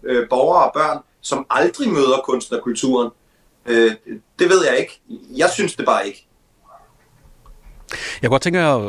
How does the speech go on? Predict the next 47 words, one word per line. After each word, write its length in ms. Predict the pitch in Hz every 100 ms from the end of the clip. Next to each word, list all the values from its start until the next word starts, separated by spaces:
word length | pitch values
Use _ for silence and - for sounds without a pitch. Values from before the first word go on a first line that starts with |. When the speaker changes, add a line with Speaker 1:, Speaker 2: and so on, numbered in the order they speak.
| 71 107 87
Speaker 2:
at 60 |
konfrontere 460 | - 120 127 107 165
jer 80 | 147
med 140 | 131
en 80 | 151
af 80 | 147
de 60 | 127
lidt 180 | 139
mere 180 | 156 147
negative 600 | 139 160 247 - 170 131
holdninger 380 | 110 123 147 139
til 140 | - 123
det 80 |
her, 160 | 117 104
som, 420 | - 123 107 98 - - - - - -
som 160 | - 107
jeg 80 | 151
har 40 |
mødt, 280 | 180 160 -
nemlig, 340 | 139 131 139
"Hvorfor 220 | 104 147 185
skal 160 | 165
vi 60 | 131
udvikle 380 | 117 110 104 110
talenter 360 | 131 156 160
på 120 | 127
Sydfyn? 440 | 110 165 185 185 147
De 160 | 139
bliver 180 | 117 117
bare 180 | 98 87
dygtige, 500 | 170 190 220 180 156
og 120 | 120
så 120 | -
flytter 280 | 135 131 120
de 120 | 113
til 100 | 101
København. 440 | 110 92 82 76 82 _ _ _ -
Så 120 | -
vi 80 | 131
betaler 360 | 139 127 113 101
regningen, 440 | 127 156 151 135
og 120 | 120 113
københavnerne 460 | 120 117 104 104
får 160 | 101 92
glæden 280 | 92 92 87
af 80 |
dem." 100 | -